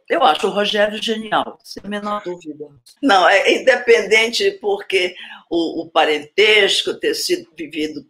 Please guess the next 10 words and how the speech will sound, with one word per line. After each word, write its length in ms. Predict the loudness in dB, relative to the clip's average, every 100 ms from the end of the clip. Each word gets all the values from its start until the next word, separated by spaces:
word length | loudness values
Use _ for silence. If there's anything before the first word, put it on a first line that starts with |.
| -16
trinta 240 | -10 -6
e 80 | -6
cinco 360 | -6 -12 -6
anos 260 | -6 -6 -10
com 140 | -8
ele, 420 | 0 2 2 -2 -8 _ _ _ -6
feito 220 | -4 -2
esses 280 | -4 -6 -10
filmes 340 | -6 -6 -2
maravilhosos, 1000 | 0 2 2 0 0 4 4 2 -4 -8